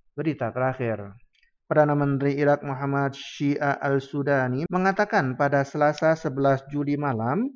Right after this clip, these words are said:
Baghdad telah mencapai kerangka kerja dan kesepakatan dengan Teheran untuk menyelesaikan utang impor gas. Menurut laporan Irna, Perdana Menteri Irak Muhammad Shia al-Sudani menambahkan, kami setuju dengan Iran untuk mengekspor minyak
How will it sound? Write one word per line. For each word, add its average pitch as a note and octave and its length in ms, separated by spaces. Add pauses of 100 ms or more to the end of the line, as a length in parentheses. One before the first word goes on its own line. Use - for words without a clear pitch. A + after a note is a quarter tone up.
(260)
Baghdad G3+ 480
telah F3+ 160
mencapai D3+ 480
kerangka C3+ 560
kerja D3 400
dan C#3+ 240
kesepakatan D#3 640
dengan B2+ 320
Teheran A#2+ 560 (320)
untuk D#3 320
menyelesaikan E3 720
utang F3 560
impor A2+ 560
gas. - 720 (960)
Menurut A3+ 320
laporan B3 400
Irna, C#3 320
Perdana G3 320
Menteri F#3+ 320
Irak G3 240
Muhammad F#3+ 400
Shia F#3 400
al-Sudani F3+ 720
menambahkan, E3+ 560
kami F#3 240
setuju A3 480
dengan C3 240
Iran B2 320
untuk D3 320
mengekspor D#3+ 640
minyak E3+ 320